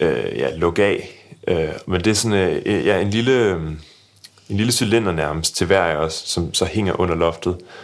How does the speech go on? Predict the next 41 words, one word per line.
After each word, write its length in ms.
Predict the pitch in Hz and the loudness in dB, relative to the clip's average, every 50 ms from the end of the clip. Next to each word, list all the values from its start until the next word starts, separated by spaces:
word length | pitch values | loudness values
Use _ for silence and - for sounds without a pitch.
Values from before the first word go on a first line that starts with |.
| - - _ | -20 -8 _
hvor 120 | - 85 76 | 0 0 0
vi 60 | - | 0
sover 320 | - - 135 131 123 113 | 2 2 4 4 4 2
i. 160 | 107 107 - - - - _ - - - - - - - - - - - - - _ _ _ _ _ - - | 0 -2 -4 -8 -12 -20 _ -20 -20 -20 -20 -18 -18 -18 -18 -18 -20 -20 -20 -20 _ _ _ _ _ -6 -2
Den 100 | 98 92 | -2 -2
skal 180 | 87 - - 90 | 0 0 0 2
være 240 | 87 82 78 76 - - - - - _ _ _ _ _ _ | 2 2 2 0 -4 -8 -14 -18 -20 _ _ _ _ _ _
helt 200 | _ - 117 104 | _ 0 0 0
lydisoleret 760 | 95 95 104 107 113 110 - 107 95 95 90 87 85 85 85 82 | 2 0 0 0 0 0 0 0 2 2 4 4 2 2 0 0
og, 480 | - 85 82 78 78 76 76 76 78 - - - _ _ - _ _ _ _ _ _ _ _ _ _ _ _ - - | 0 0 0 0 -2 -2 -4 -6 -8 -10 -16 -20 _ _ -20 _ _ _ _ _ _ _ _ _ _ _ _ -6 -4
øh, 140 | 82 82 85 | -4 -4 -4
privat, 640 | - - - 113 101 92 107 107 - - - - - _ _ _ _ | -6 -2 0 0 4 4 4 2 2 -2 -10 -16 -20 _ _ _ _
så 180 | - - 90 | -6 -4 -2
vi 100 | 85 82 | 0 0
ikke... 220 | 85 85 - - 87 | 0 0 0 0 0
Øh, 120 | 82 80 80 - - - | 0 0 -4 -10 -4 -4
ja, 100 | 85 82 - - | -4 -4 -4 -4
fordi 260 | - 98 98 98 98 - - - - - - - - - - 90 - - - | -2 0 0 0 -2 -4 -8 -8 -10 -10 -14 -18 -8 -4 -2 -2 0 0 -2
<laughs> 720 | 98 - - - - - - - - - - - - _ _ | -4 -4 -10 -18 -20 -20 -20 -20 -20 -20 -20 -20 -20 _ _
en 120 | 135 131 131 | 2 4 4
af 80 | 120 | 4
de 80 | 117 117 | 2 2
ting, 260 | 117 - 131 117 110 | 0 0 0 2 2
man, 120 | 104 101 | 2 0
man 260 | 101 98 95 98 98 98 | 0 0 0 2 2 2
måske 220 | 98 98 - 120 | 0 0 -2 -2
glemmer, 300 | 107 104 107 110 117 120 | 2 2 2 4 4 4
det 140 | 113 107 101 | 4 4 4
er, 160 | 98 92 92 | 4 4 2
at 220 | 87 85 82 - - - - - - - - - - - - - - - - - | 0 0 -2 -4 -12 -16 -16 -16 -16 -18 -20 -20 -20 -20 -20 -20 -20 -16 -2 2
når 140 | 101 101 | 2 4
man 140 | 98 98 95 | 4 2 2
bor 160 | 98 117 117 | 4 4 4
så 180 | 107 98 95 92 | 4 2 -2 -2
tæt 160 | - - 110 107 | 2 2 4 4
op 120 | 101 92 | 4 2
ad 40 | 98 | 2
hinanden, 200 | 95 98 95 92 | 2 2 0 0
så 100 | 95 95 | -2 0
har 140 | 98 107 101 | 0 0 0
man 120 | 95 | 0